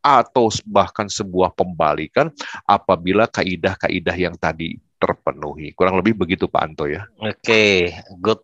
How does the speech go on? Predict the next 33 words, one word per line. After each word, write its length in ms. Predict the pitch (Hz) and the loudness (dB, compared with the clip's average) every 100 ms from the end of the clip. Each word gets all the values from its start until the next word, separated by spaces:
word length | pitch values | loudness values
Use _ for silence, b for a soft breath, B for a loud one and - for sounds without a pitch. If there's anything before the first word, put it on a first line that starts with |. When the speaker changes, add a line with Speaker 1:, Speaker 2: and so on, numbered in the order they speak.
| 92 | 0
Speaker 2:
ya, 160 | 95 98 - - | 0 0 -8 -8
eh, 400 | 85 85 82 80 - | -2 0 2 0 -2
Pak 140 | 85 | -2
Anto 320 | 87 87 92 | -2 -2 0
ya, 240 | 92 87 92 | 2 2 -2
udah 400 | 82 82 80 82 - B B B - | -2 0 0 -2 -10 B B B -10
bisa 320 | - 92 90 | -4 0 0
menyimpulkan 880 | 87 87 85 92 87 104 98 113 110 | 2 2 2 0 0 0 2 0 2
nih 240 | 104 90 | 2 2
ya, 40 | 92 - - 87 | 0 -4 -10 -10
untuk, 320 | 85 - 87 - | -6 -4 -6 -4
eh, 160 | 85 | -6
moving 320 | 82 - 85 | -4 -6 -4
average-nya 640 | 80 78 85 - - 85 87 | -2 -2 -4 -4 -2 0 0
di 320 | 82 78 76 | -2 -4 -4
empat 160 | 78 - | -6 -4
puluh 160 | 82 78 | -4 -2
derajat 400 | 76 76 82 - | -2 0 -2 -4
ya. 240 | 73 - - B B B B B B _ _ _ _ | -8 -10 -12 B B B B B B _ _ _ _
Tapi 320 | - 87 80 | -8 -4 -2
itu 80 | 90 | 0
koreksi 320 | 92 82 - | 2 0 0
tadi 320 | 82 82 95 | -4 0 0
yang 80 | 85 | 0
nomor 400 | 82 80 78 76 | 0 0 0 0
satu 240 | 87 - | 0 0
ya, 160 | 90 76 | 0 0
Pak 160 | 80 76 | -2 -4
Deki 240 | 73 73 69 | -4 -4 -4
ya. 20 | - _ _ _ _ | -6 _ _ _ _
Speaker 1:
Betul. 460 | 85 78 71 73 _ _ _ - - | -6 -6 -6 -10 _ _ _ -10 -4
Speaker 2:
Oke, 160 | 117 113 107 | 0 2 4
baik. 240 | 123 | 2